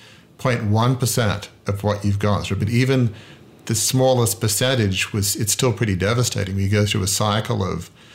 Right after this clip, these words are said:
you know, they sort of get on you about something and you defend yourself, "Look, it's not my fault." It's,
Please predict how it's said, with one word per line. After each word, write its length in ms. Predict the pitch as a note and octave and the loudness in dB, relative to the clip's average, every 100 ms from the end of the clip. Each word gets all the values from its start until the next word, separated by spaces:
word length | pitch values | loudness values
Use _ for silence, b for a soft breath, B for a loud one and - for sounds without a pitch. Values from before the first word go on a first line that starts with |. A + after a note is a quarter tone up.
| B B B B B | B B B B B
you 220 | - E3+ B2 | -4 0 2
know, 560 | A2+ A2+ A2+ A2+ A2 | 4 2 2 2 2
they 240 | G#2 F#2+ G2+ | 2 0 0
sort 220 | - G#2 | -2 0
of 380 | G2 E2+ F#2 G2+ | 0 0 -4 -2
get 180 | A#2 | 0
on 180 | G#2 A2+ | 2 2
you 120 | A#2+ | 2
about 280 | A2 A2 B2+ | 2 0 0
something 480 | - C3+ B2+ B2+ A2 | 0 2 2 2 0
and 140 | G2 | 0
you 100 | F#2+ | -2
defend 460 | F#2 - - B2 A#2 | -4 -8 -2 0 0
yourself, 320 | G#2 B2 A2+ | 0 0 -2
"Look, 160 | A2+ G2+ | -4 -6
it's 160 | - | -4
not 180 | G#2+ G2 | -2 -2
my 140 | G#2+ F2 | -4 -4
fault." 460 | - A2 A2 A2 | -2 0 0 0
It's, 260 | G#2 - | -4 -8